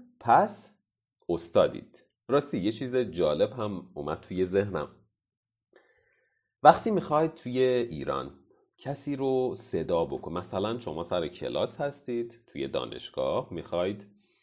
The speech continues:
استادتون رو صدا بکنید، اسم استادتون مثلاً هر چی هست، مثلاً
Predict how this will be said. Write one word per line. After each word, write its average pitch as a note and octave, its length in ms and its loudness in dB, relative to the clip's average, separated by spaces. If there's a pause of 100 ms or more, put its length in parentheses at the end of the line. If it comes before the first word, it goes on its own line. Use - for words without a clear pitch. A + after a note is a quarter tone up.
(640)
استادتون F3 540 6
رو D#3+ 160 0
صدا C#3 360 -2
بکنید، B1 520 -10
اسم D#2+ 460 0
استادتون C3 840 -2
مثلاً F#2 800 -4
هر A2 320 2
چی - 220 -14
هست، - 280 -14
مثلاً D#2+ 600 -8